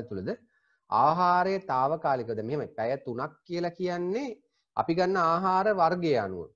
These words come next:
දැන් අපි ග්ලූකෝස් පැකට් එකක් වගේ කෑවොත් එහෙම, නැත්නම් පැණි බිම් බෝතලයක් වගේ බිව්වොත් එහෙම,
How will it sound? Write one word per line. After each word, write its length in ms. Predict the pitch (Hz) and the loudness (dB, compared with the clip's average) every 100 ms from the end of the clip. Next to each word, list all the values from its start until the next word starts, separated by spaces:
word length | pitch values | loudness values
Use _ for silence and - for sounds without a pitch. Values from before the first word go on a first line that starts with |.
| _ _ | _ _
දැන් 200 | 104 107 | -10 -8
අපි 140 | 113 | -6
ග්ලූකෝස් 520 | 110 107 110 139 143 | -6 -6 -2 2 2
පැකට් 300 | 143 143 139 | 0 -6 -6
එකක් 200 | 147 143 | -8 -8
වගේ 180 | 143 143 | -6 -6
කෑවොත් 400 | 139 135 139 135 | -2 -2 -2 -6
එහෙම, 160 | 131 131 | -8 -8
නැත්නම් 280 | 117 107 107 | -8 -8 -6
පැණි 200 | 104 110 | -4 -4
බිම් 160 | 135 135 | -4 -4
බෝතලයක් 320 | 139 143 147 | -4 -4 -4
වගේ 200 | 143 147 | -4 -4
බිව්වොත් 320 | 131 131 139 | -4 -6 -6
එහෙම, 200 | 160 165 | -4 -4